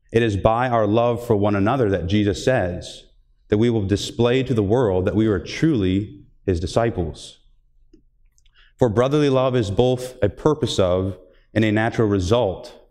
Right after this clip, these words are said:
of salvation. So as we look at our text this morning, we will consider two ways in which we can better love one another.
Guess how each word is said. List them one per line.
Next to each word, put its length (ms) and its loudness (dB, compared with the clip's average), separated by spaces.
of 120 -2
salvation. 640 -2
So 140 2
as 120 0
we 80 2
look 220 2
at 60 2
our 100 2
text 480 -2
this 220 -2
morning, 400 2
we 120 2
will 120 0
consider 600 0
two 280 2
ways 600 2
in 220 0
which 220 0
we 140 2
can 220 0
better 640 0
love 500 0
one 180 0
another. 400 -2